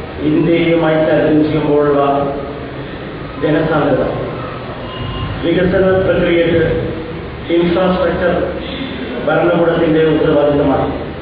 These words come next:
ഭൗതിക സാഹചര്യങ്ങൾ ഒരുക്കൽ ഭരണകൂടത്തിന്റെ ഉത്തരവാദിത്തമാണ്. വർദ്ധിച്ച ജനസാന്ദ്രതയും വാഹനങ്ങളുടെ എണ്ണപ്പെരുപ്പവും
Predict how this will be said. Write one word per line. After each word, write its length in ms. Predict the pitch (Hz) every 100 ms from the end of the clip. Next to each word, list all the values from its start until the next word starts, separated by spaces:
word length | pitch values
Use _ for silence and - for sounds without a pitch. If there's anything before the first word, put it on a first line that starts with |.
| - - 147
ഭൗതിക 460 | 156 156 156 156
സാഹചര്യങ്ങൾ 520 | 156 151 151 151 151
ഒരുക്കൽ 680 | 147 143 147 147 165 - - - - - - -
ഭരണകൂടത്തിന്റെ 920 | 151 151 165 160 151 156 151 147 143 151
ഉത്തരവാദിത്തമാണ്. 840 | 156 156 143 139 143 - - - - - - - - - - - - - - -
വർദ്ധിച്ച 360 | 156 156 170 170
ജനസാന്ദ്രതയും 1160 | 160 156 156 160 160 160 156 156 156 - - - - - 135
വാഹനങ്ങളുടെ 600 | 156 160 165 170 170 160
എണ്ണപ്പെരുപ്പവും 960 | 156 160 165 165 156 147 156 156 - -